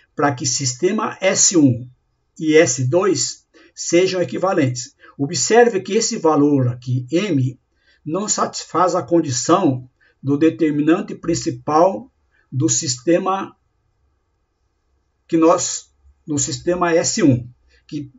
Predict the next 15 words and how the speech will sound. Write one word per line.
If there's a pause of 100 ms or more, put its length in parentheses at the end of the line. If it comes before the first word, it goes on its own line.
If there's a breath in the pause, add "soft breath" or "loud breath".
(120)
diz
que
M (1160)
tem
que
ser
diferente
de
dois
e
diferente
de
menos
dois.
Portanto,